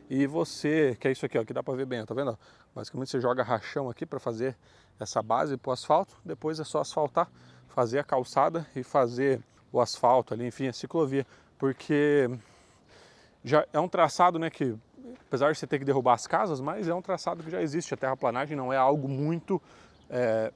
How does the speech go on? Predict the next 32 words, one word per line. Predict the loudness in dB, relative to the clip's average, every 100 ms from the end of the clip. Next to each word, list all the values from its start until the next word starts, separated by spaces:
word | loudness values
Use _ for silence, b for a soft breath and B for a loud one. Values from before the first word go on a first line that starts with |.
| _
grande, | -2 0 2 -2
né? | -6 -8
Vocês | -16 -8
podem | -6 -2
ver, | -2
ó, | -2
tá | -4
vendo, | 0 0
ó? | -2 b b b -4
Ó, | -4
o | -2
nível | -2 -2
que | -4
tá | 0
aqui, | -2 0 -2
ó, | -2 -2
e |
olha | 2 2
ali | 0
o |
nível | -2 -2 -4
do |
terreno, | -4 -4 -4 -8 -12
ó. | -20 -20 -6
Então | -4
não | 0
é | 0
uma | 0 0 0
grande | 0 4 6 6 4 0
movimentação | -2 -2 -6 -6 -4 -4
de | -2
terra, | 4 4 4